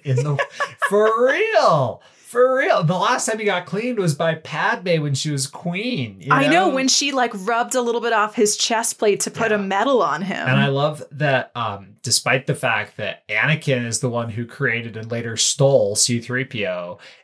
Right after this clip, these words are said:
Speaker 1: and R two D two originally belonged to Padme and now is apparently seconded to the Jedi Order. Uh, and so Anakin is R two's droid and C three P O's
Speaker 2: Well, yeah,
Speaker 1: Padme's
Speaker 2: 'cause Padme
Speaker 1: droid.
Speaker 2: needs a protocol
Speaker 1: Yeah.
Speaker 2: droid and Anakin needs a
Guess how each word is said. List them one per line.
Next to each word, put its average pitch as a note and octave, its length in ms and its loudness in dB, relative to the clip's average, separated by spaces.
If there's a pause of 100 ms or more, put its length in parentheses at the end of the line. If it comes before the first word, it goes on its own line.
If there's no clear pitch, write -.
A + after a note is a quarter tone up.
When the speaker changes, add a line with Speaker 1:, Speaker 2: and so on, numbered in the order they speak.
Speaker 1:
and A#2+ 320 0
R D3 160 4
two E3 140 2
D F#3 160 2
two D3 160 2
originally C3 640 0
belonged A#2+ 440 -2
to C3 140 -2
Padme B2+ 420 2
and A2 320 -6
now A#2 280 -2
is A#2 120 -2
apparently A#2+ 400 -4
seconded A#2 560 -4
to B2 100 -6
the A2 120 -10
Jedi G2+ 440 -2
Order. B2 440 0 (640)
Uh, G2+ 360 0
and A2+ 160 -4
so G2 420 0 (180)
Anakin A#2 420 0
is G#2+ 100 -4
R A2+ 200 -6
two's A#2 320 -2
droid G#2+ 440 -2
and F#2 220 -10
C - 160 0
three A#2 200 -6
P A2+ 140 -8
O's G2 580 -4 (100)
Speaker 2:
Well, F#4 160 4
yeah, E4 180 6
Speaker 1:
Padme's A#3+ 80 0 (120)
Speaker 2:
'cause - 40 -10
Padme C#4+ 240 0
Speaker 1:
droid. C#4+ 80 2
Speaker 2:
needs A#3 220 2
a - 20 -16
protocol F#3 460 -2
Speaker 1:
Yeah. E3 100 2 (160)
Speaker 2:
droid F#3 60 -4
and F#3 340 -6 (100)
Anakin A#3 360 0
needs G#3 240 0
a F3+ 260 0